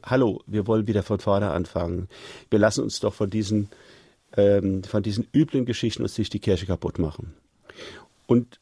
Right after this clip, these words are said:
deshalb hat man auch das Weltfamilientreffen, äh, explizit nach Irland gelegt. Und die Bischöfe haben uns dort gebeten, „Versucht doch mal eine Rolle zu spielen, wenn junge Familien da hinkommen.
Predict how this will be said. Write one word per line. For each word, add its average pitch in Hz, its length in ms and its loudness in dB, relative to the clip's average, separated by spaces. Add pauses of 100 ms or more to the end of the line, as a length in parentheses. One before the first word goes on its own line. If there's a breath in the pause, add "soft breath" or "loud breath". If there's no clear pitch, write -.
deshalb 151 500 2
hat 160 180 -2
man 147 200 0
auch 127 300 -2
das 107 200 -6
Weltfamilientreffen, 127 1300 0 (160)
äh, 107 100 4 (380)
explizit 131 580 -2
nach 107 140 2
Irland 165 360 2
gelegt. 104 480 2 (320)
Und 123 120 2
die 120 40 6
Bischöfe 160 360 2
haben 151 120 2
uns 135 120 0
dort 127 180 0
gebeten, 127 500 -2 (380 loud breath)
„Versucht 165 400 2
doch 143 120 4
mal 139 220 6
eine 117 220 0
Rolle 117 320 0
zu 120 100 -8
spielen, 117 580 2 (380 loud breath)
wenn 104 140 2
junge 123 220 6
Familien 110 400 2
da 101 80 2
hinkommen. 95 640 -2